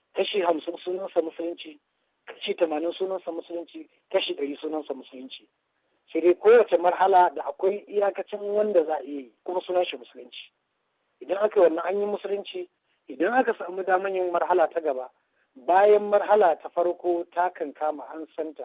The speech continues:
an fahimce ta, to marhala ta biyu da kanta za ta zo, marhala ta uku da kanta za ta zo. Wannan shi ne abin da ya kamata a ce duniyar musulmi,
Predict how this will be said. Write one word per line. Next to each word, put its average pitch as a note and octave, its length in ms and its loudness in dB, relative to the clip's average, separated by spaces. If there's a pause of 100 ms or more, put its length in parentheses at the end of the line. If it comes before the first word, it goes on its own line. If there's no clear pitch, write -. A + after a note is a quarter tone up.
(120)
an E3 120 -12
fahimce C#3 460 -6
ta, - 140 -14 (460)
to C3+ 100 -10
marhala F3+ 400 2
ta E3 80 -8
biyu E3+ 180 -2
da C#3+ 80 -6
kanta E3+ 320 -2
za D3+ 120 2
ta D#3 120 -4
zo, C#3+ 240 -8 (300)
marhala D#3 340 4
ta E3+ 80 -4
uku D3+ 160 -4
da C3 120 -4
kanta C3+ 260 -8
za B2+ 120 -4
ta B2 120 -16
zo. G#2 140 -20 (640)
Wannan F3 340 0
shi - 160 -12
ne E3 320 -8 (680)
abin G#3 320 -8
da E3 80 -4
ya D#3 160 0
kamata D3+ 380 -6
a C3+ 80 -10
ce D#3 140 -12
duniyar D3+ 280 -10
musulmi, C#3+ 600 -12